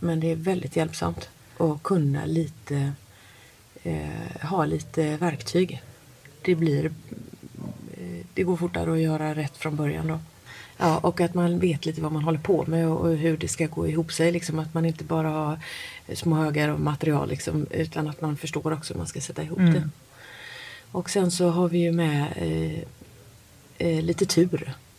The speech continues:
Speaker 1: tror jag också det handlar om ibland. Att man har lite kontakter, eh,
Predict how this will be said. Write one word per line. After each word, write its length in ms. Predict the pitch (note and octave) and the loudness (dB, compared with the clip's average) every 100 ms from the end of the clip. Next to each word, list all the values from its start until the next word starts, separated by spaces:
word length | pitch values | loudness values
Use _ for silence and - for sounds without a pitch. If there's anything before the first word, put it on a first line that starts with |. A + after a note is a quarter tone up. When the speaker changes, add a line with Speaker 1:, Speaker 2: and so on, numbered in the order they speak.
| - - | -20 -14
Speaker 1:
tror 180 | - D#3 | 0 2
jag 80 | D#3 - | 2 -2
också 300 | F3+ - - | -4 -2 -2
det 80 | D3+ | 0
handlar 280 | D#3+ D3+ D3+ | 0 0 0
om 140 | E3 | -2
ibland. 260 | E3+ - E3 - F#3 - - - | 0 -2 -2 -2 -2 -2 -6 -2
Att 160 | G3+ | 0
man 180 | G3+ G3 | 0 2
har 180 | F#3+ F3 | 2 4
lite 240 | E3+ E3+ | 2 -2
kontakter, 680 | E3+ E3+ E3+ - E3 D#3+ D#3+ D#3+ | -6 -4 -6 -2 0 0 -2 -2
eh, 460 | E3 D#3+ D#3+ D#3+ | -2 0 0 -2